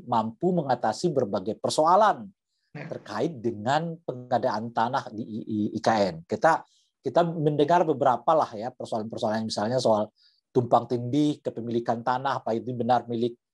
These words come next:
Speaker 1: masyarakat, apa itu milik negara gitu ya, milik negara yang mana saja, milik perusahaan yang mana saja ya, yang dikelola yang mana saja, macam-macam dan seterusnya itu. Apakah itu mampu, eh, nanti akan diselesaikan oleh Pak Hadi?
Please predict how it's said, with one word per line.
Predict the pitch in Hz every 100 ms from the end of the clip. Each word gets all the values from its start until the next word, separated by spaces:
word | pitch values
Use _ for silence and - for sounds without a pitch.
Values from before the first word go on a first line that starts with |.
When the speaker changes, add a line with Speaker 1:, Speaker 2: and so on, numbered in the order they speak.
| _ _
Speaker 1:
masyarakat, | 110 123 120 - - 139 135
apa | -
itu | 117 117 127
milik | 123 123 120
negara | 117 107 135 135 139 139
gitu | 117 -
ya, | 110 107
milik | 117 117
negara | 117 117
yang | 113 117
mana | 113 113
saja, | 143 139 139 143 - _ _ _
milik | 131 135 151 143
perusahaan | 131 147 135 135 135
yang | 131 127
mana | 123
saja | 120 143 147 147
ya, | 131 170 _ -
yang | 135
dikelola | 135 131 131 135 131
yang | 123
mana | 123 120
saja, | 147 156 143
macam-macam | 123 117 113 110 127
dan | 117 110 113 113
seterusnya | - - - 95 92
itu. | - 185 247 - - - -
Apakah | - 165 165
itu | 160 156 165
mampu, | 156 147 151 - 269 175 - -
eh, | 160 131 131 135
nanti | 135 127 165
akan | 127 - 123 123
diselesaikan | 123 127 120 120 117 120
oleh | 117 113
Pak | 110 -
Hadi? | 92 95 170 254